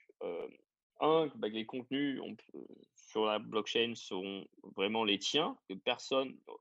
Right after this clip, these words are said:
ne puisse les modifier, euh, à jamais. Ça permet en fait, et sur-,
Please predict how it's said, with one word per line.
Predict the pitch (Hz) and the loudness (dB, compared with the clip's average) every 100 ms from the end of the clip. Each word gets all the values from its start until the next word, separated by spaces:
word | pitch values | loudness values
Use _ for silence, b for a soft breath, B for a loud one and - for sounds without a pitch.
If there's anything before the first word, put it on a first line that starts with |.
| - | -12
ne | 107 | -10
puisse | 101 - 123 117 | -10 -8 -8 -4
les | 101 | -2
modifier, | 104 107 110 107 - 117 120 120 - | 2 2 0 -6 -4 0 0 0 -4
euh, | - 53 _ _ _ _ _ b b b _ _ _ - | -10 -14 _ _ _ _ _ b b b _ _ _ -8
à | 98 | -4
jamais. | 101 95 113 277 - _ _ _ _ | 0 2 0 0 -6 _ _ _ _
Ça | - 107 107 107 104 - | 0 4 6 4 2 0
permet | 123 113 127 143 | 0 0 -2 -2
en | 120 | -4
fait, | - 131 - - - | -2 -2 -2 -10 -14
et | 113 | -12
sur-, | - | -12